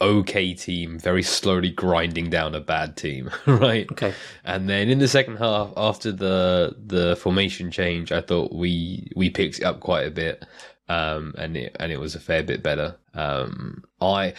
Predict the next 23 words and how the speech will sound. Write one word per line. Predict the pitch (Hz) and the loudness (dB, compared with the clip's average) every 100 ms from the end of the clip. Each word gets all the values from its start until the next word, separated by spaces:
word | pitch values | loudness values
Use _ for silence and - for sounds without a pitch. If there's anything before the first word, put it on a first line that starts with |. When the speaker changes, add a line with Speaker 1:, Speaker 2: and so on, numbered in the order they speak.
| - | -2
Speaker 1:
what | 117 127 | 2 4
I | 127 | 4
mean, | 123 101 110 | 0 0 -2
the | 113 | 2
reason | 131 127 123 110 | 4 4 2 2
I, | 98 98 98 | 2 2 0
<laughs> | - - 160 - - 151 - | -4 -2 -2 0 -2 -2 0
the | 101 | -4
purpose | - 123 120 - 107 | 2 2 2 0 -2
of | 104 92 | -2 0
my, | 95 90 87 87 92 87 - - | 0 2 2 0 0 -2 -4 -4
uh, | - - 78 - | -4 -4 -4 -4
pessimism | - 90 - 82 76 87 - 82 | -4 -2 -2 -4 -4 -8 -10 -6
is | 87 87 | -4 0
not | 98 78 | 0 0
just | - 87 - - | -2 -2 -2 -8
to | - | -6
be | 85 | -4
grumpy, | 90 85 - - | -2 -4 -4 -8
but | 85 85 - | -4 -2 -2
to | 90 | 0
say, | 92 | 2
like, | 87 80 - | 2 0 -2